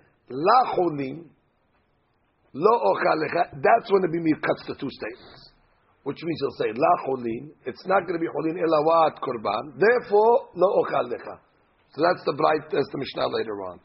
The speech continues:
The Mishnah later on breaks it up into two statements. When you say it with a sheva, it's not two statements. It's lechulin, lo ochal lecha.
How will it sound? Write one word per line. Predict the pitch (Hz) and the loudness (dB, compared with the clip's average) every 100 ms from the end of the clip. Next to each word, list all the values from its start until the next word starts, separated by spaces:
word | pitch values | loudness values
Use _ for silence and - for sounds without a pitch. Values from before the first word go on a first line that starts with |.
| _ _ - | _ _ -14
The | 117 | -12
Mishnah | 123 - 127 - 170 | -12 -10 -8 0 2
later | 160 156 151 | 2 2 0
on | |
breaks | 139 147 - | 2 0 0
it | 139 | -4
up | - | -4
into | - 139 | -8 -8
two | 131 101 | -10 -10
statements. | 107 110 101 90 85 78 - _ _ - - _ _ _ _ - 135 | -8 -10 -10 -16 -16 -20 -20 _ _ -18 -18 _ _ _ _ -16 -10
When | 143 | -8
you | 147 | -4
say | - 226 | 2 4
it | 233 | 4
with | 196 | 0
a | 180 - | -2 -6
sheva, | 170 156 175 240 233 196 196 - - _ _ _ _ _ _ _ _ - | -6 -2 2 4 6 4 2 -2 -14 _ _ _ _ _ _ _ _ -8
it's | 135 - | -6 0
not | 170 - | 0 0
two | 143 - | -6 -10
statements. | 107 98 - | -12 -12 -12
It's | - 175 | -4 -2
lechulin, | 160 160 160 160 190 - _ _ _ _ _ _ _ _ _ - | 2 2 2 0 -2 -12 _ _ _ _ _ _ _ _ _ -2
lo | 165 | 2
ochal | 151 - 143 117 | 2 2 0 0
lecha. | 92 95 | -8 -10